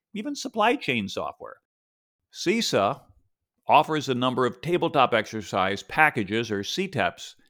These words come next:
to assist stakeholders in conducting their own exercises on this side of the pond. Now, there's over a hundred situation manuals available, meaning you can most likely find pretty much whatever you're looking for. Now, some examples are cyber insider threat,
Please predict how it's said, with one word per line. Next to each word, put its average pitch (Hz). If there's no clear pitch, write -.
to 196
assist 190
stakeholders 143
in 135
conducting 120
their 120
own 120
exercises 107
on 277
this 262
side 120
of 92
the 87
pond. 90
Now, 175
there's 185
over 185
a 170
hundred 202
situation 151
manuals 127
available, 110
meaning 127
you 131
can 175
most 277
likely 202
find 151
pretty 285
much 202
whatever 139
you're 131
looking 117
for. 90
Now, 165
some 202
examples 143
are 117
cyber 117
insider 151
threat, 104